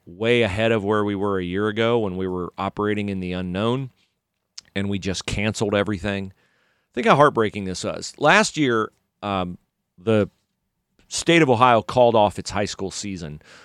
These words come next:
when the boys were in the regionals and the girls were in the state tournament.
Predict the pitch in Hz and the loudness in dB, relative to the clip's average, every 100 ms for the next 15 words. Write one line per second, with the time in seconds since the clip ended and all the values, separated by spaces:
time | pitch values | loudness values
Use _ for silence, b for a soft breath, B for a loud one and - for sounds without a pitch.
0 | b - 123 101 139 165 139 139 131 107 | b -4 -4 4 8 10 8 2 -2 0
1 | 117 95 98 87 82 - - 104 98 85 | -2 -2 -2 -4 -6 -10 -8 -6 -6 0
2 | 113 117 104 95 90 87 78 _ _ _ | 4 6 4 2 0 -2 -6 _ _ _
3 | _ _ _ 127 117 - - 78 85 78 | _ _ _ -2 -2 -2 -6 -6 -10 -14
4 | - | -16